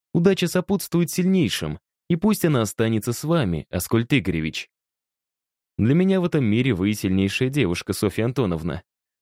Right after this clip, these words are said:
А значит, и вам сопутствует удача. А значит, не идти вам на свидание с княжичем Астраханским. Как вы говорили, я не готовлюсь к подобному времяпровождению.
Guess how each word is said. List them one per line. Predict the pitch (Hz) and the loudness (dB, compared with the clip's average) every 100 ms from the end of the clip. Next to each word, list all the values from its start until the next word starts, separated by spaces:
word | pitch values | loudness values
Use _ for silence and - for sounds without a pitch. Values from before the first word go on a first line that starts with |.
| - | -2
А | 127 | 2
значит, | 151 185 175 | 2 2 0
и | 127 | 0
вам | 98 123 | 0 0
сопутствует | 143 - 98 - 90 87 120 | -2 -4 -4 -2 0 0 2
удача. | 131 107 - 76 - _ _ _ _ _ - | 0 0 -2 -8 -12 _ _ _ _ _ -2
А | 123 | 0
значит, | 160 190 180 - - | 2 0 -2 -4 0
не | 160 | 2
идти | 151 170 | 2 0
вам | 170 151 | 0 0
на | 98 | -2
свидание | 95 85 95 107 87 | -2 0 0 0 -2
с | - | 0
княжичем | 92 87 87 95 | 0 0 -2 -2
Астраханским. | 90 - 139 110 78 - 73 71 - _ _ _ _ _ _ _ _ - | -2 -2 -2 -4 -4 -6 -8 -8 -14 _ _ _ _ _ _ _ _ -2
Как | 196 190 | 0 2
вы | 196 | 0
говорили, | 175 175 180 170 170 | 2 2 2 2 2
я | 156 | 0
не | 160 160 | 0 0
готовлюсь | 160 117 131 139 | 0 2 2 0
к | - | 0
подобному | 101 92 87 95 92 | -2 0 0 0 0
времяпровождению. | 98 92 82 104 127 135 113 78 76 69 | 0 0 0 0 0 0 0 0 -4 -8